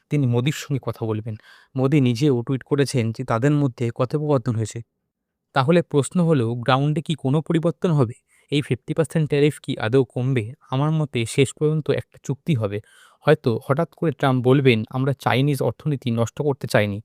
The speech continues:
তাই ট্যারিফ কমাচ্ছি।" ট্রাম্পের সিদ্ধান্ত সাধারণত হঠাৎ বদলে যায়। ভারত এখন একেবারে স্পষ্ট বার্তা দিচ্ছে, "আমরা আমেরিকার চাপের সামনে মাথা নত করব না, বরং আমরা অন্য বাজার খুঁজে বের করব, অন্য দেশের সঙ্গে বাণিজ্য বাড়াবো।" আর যদি আমেরিকা এই ধরনের বিদেশ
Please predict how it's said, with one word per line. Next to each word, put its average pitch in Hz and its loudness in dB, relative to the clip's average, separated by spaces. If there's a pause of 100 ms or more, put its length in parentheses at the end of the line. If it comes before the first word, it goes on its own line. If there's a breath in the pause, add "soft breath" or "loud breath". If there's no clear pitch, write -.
(120)
তাই 139 2
ট্যারিফ 120 2
কমাচ্ছি।" 113 -12 (320 soft breath)
ট্রাম্পের 147 0
সিদ্ধান্ত 147 -4
সাধারণত 135 -2
হঠাৎ 127 2
বদলে 117 -2
যায়। 110 -10 (340 loud breath)
ভারত 143 2
এখন 156 -2
একেবারে 143 -2
স্পষ্ট - -2
বার্তা 139 -2
দিচ্ছে, 131 -2
"আমরা 131 0
আমেরিকার 131 0
চাপের 131 0
সামনে 123 -2
মাথা 117 0
নত 135 -6
করব 110 -4
না, 117 -12 (520 soft breath)
বরং 139 6
আমরা 135 0
অন্য 147 -2
বাজার 143 -2
খুঁজে 139 -2
বের 139 4
করব, 117 -2
অন্য 143 -2
দেশের 151 -4
সঙ্গে 143 -2
বাণিজ্য 120 0
বাড়াবো।" 113 -4 (400 loud breath)
আর 135 2
যদি 156 0
আমেরিকা 139 2
এই 143 -2
ধরনের 156 -2
বিদেশ 127 -4